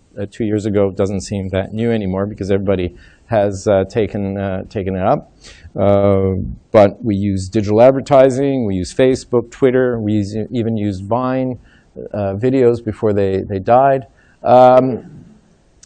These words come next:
we, um, our most recent was in the context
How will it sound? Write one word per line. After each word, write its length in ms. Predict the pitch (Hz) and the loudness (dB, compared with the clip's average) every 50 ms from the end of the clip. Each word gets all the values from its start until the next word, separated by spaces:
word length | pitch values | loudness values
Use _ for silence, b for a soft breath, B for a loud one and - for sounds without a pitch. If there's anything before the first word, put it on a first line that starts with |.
| _ _ - | _ _ -4
we, 360 | 113 113 120 120 120 113 110 | 0 2 2 4 4 4 4
um, 680 | 113 113 113 113 110 110 110 110 110 110 110 - - 107 | 4 4 2 2 2 0 0 -2 -2 -4 -6 -8 -8 -4
our 160 | - 123 117 | 0 0 2
most 300 | 117 123 120 113 - - | 4 4 2 2 0 0
recent 380 | 135 143 147 - - 165 - - | 0 0 2 2 -2 -2 -2 2
was 300 | 117 117 120 120 104 123 | 4 4 4 4 4 0
in 140 | 120 123 123 | -2 -2 -2
the 80 | 117 | -4
context 600 | - - 123 117 117 - 139 127 - - - - | -4 -4 -4 -4 -2 -2 -2 -4 -4 -6 -10 -12